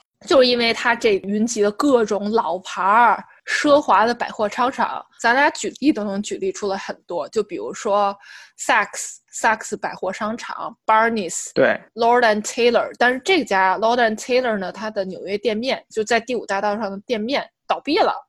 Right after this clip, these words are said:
Speaker 1: 去年还是前年就已经倒闭了。
Speaker 2: 嗯。
Speaker 1: 还有那个 Bloomingdale's，还有比如说在三十四街梅西百货，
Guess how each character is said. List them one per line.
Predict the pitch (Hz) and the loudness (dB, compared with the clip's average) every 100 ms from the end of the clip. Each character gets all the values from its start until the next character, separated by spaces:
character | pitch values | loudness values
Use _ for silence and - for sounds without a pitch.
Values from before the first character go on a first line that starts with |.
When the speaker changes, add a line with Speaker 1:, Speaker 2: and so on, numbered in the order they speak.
| - | -14
Speaker 1:
去 | - 359 | -4 -2
年 | 214 190 | 0 -2
还 | 214 | -2
是 | 208 | -2
前 | - 202 196 | -2 -2 0
年 | 165 165 | 2 2
就 | 185 | 2
已 | 175 | -6
经 | - 196 202 - | -10 -12 -10 -6
倒 | 185 | -4
闭 | - 233 | -2 0
了。 | 185 | 0
Speaker 2:
嗯。 | - _ - _ _ | -2 _ -20 _ _
Speaker 1:
还 | 214 | 0
有 | 208 196 | 2 2
那 | 196 | -2
个 | 180 185 185 | -2 -4 0
Bloomingdale's， | 220 240 247 202 175 160 101 175 - - _ _ - | 2 2 2 -4 -2 -2 -2 -4 -8 -10 _ _ -2
还 | 214 | 0
有 | 214 - | 0 0
比 | |
如 | 185 202 | 0 2
说 | 233 220 226 226 | 4 4 4 0
在 | - 196 180 | 0 2 2
三 | 202 226 233 | 0 -2 0
十 | 226 | -2
四 | - 226 | -2 -4
街 | - 190 180 - | -2 0 0 -2
梅 | 202 208 | -8 -4
西 | - | -2
百 | 330 - | -2 -2
货， | - 269 233 | -2 0 -2